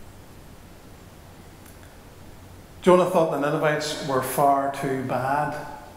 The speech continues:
far too far gone to receive any such mercy, good news, relenting. Our God, however, is in the business of forgiveness, and that is the greatest news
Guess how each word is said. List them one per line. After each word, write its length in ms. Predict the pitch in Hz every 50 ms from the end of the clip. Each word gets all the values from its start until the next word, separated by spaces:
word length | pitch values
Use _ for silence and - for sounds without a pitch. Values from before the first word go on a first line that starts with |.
| - - -
far 200 | 147 139 139 139
too 160 | 135 143 139
far 280 | 135 139 131 127 127
gone 520 | 127 131 120 120 131 147 151 123 - - - - - - - - - - - - - - - - - - - - -
to 120 | - 135 123
receive 840 | 127 127 127 - - 135 135 147 160 165 - - - - - -
any 240 | 139 139 139 143 135
such 480 | 117 - - 139 131 131 - - - - - - - - - - - 143
mercy, 440 | 139 139 131 - - 160 147 147 143 147 143 - - - - - - - - - - - - - -
good 220 | 156 139 127 127
news, 540 | 127 127 123 127 127 127 123 131 131 135 - - - - - - - - - - - - - - - - - -
relenting. 520 | 127 120 120 127 127 127 - 151 139 120 - - - - - - - - - - - - - - - - - - - - - - - - - - - - - - - - - - - - - -
Our 180 | - 131 143 143
God, 380 | - 143 135 127 127 127 127 123
however, 520 | 135 131 123 123 123 127 123 120 120 - - - - - - -
is 200 | 139 131 123 127
in 100 | 120 120
the 80 | 120 117
business 640 | 117 127 123 127 139 139 135 131 - - - - 127
of 180 | 131 127 123
forgiveness, 600 | - 123 117 117 123 120 120 127 127 123 - -
and 120 | 135 123 123
that 240 | 131 131 135 131 127
is 120 | 123 123
the 60 | 127 127
greatest 440 | 120 135 135 139 151 151 - - 151
news 300 | 131 127 127 123 123